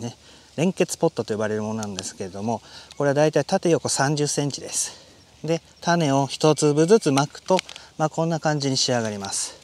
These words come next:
高さが約十センチぐらいですね。はい。で、大きな葉っぱがだいたい三枚、四枚出た頃になったら、ポットから引き抜いて植え付けをしていきます。これは気心八十日白菜と呼ばれるものです。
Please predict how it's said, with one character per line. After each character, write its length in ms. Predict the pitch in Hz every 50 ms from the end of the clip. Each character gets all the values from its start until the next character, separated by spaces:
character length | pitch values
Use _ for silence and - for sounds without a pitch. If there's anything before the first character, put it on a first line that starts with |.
| - - _ - - - - - - - - - -
高 280 | - 151 139 - 151 143
さ 180 | - 160 156
が 100 | 160 160
約 260 | 160 165 156 - 135
十 160 | 107 113 117 110
セ 200 | - - 123 120
ン 80 | 113
チ 120 | - - 92
ぐ 240 | - 110 110 110
ら 100 | 104 98
い 40 | 90 90
で 60 | 90
す 100 | - 147
ね。 180 | 165 180 - - - _ _ _ _ _ _ _ -
は 60 | -
い。 60 | - - - - - - - - - -
で、 140 | 160 160 - - -
大 200 | 175 214 240 233
き 140 | - 175
な 100 | 156 139
葉 140 | 131 - 135
っ 60 | 123 - _ -
ぱ 120 | 139 143
が 160 | 156 185 - - - - - - - - -
だ 100 | 151 160
い 60 | 151
た 140 | - 170 180
い 60 | 139
三 360 | - - - - 139 139 135
枚、 200 | 110 107 101 - - - -
四 200 | 160 175 185 190
枚 140 | 185 143 - - -
出 120 | 151 180
た 140 | - 160 143
頃 220 | - 190 190 180
に 140 | 151 127 117 - - - - - - -
な 120 | 175 170
っ 20 | 170
た 160 | - - 160
ら、 160 | 165 190 190 - - - - - - - - - - - -
ポ 80 | 170
ッ 60 | 160 -
ト 120 | - 131 -
か 100 | - 107
ら 60 | 98
引 80 | - -
き 100 | - - 120
抜 120 | 117 110
い 60 | 104
て 180 | - - 151 - - - - -
植 140 | 127 120 127
え 40 | 123
付 200 | - - - 131
け 20 |
を 60 | 120
し 80 | - -
て 80 | - 110
い 40 |
き 60 | - 95
ま 180 | - - -
す。 220 | - - - - - - - -
こ 80 | - 175
れ 60 | 175
は 60 | 165
気 160 | - - -
心 380 | 185 208 226 - 214 160 113 - - - - - - _
八 300 | - - 160 - 180 175
十 160 | 170 175 175
日 220 | 175 175 160 - 151
白 160 | 147 - -
菜 180 | - 147 127
と 80 | - 107 - - -
呼 100 | 123 113
ば 100 | 117 113
れ 100 | 113 110
る 80 | 113
も 80 | 110 110
の 100 | 101 90
で 100 | 90 -
す。 340 | - - - - - -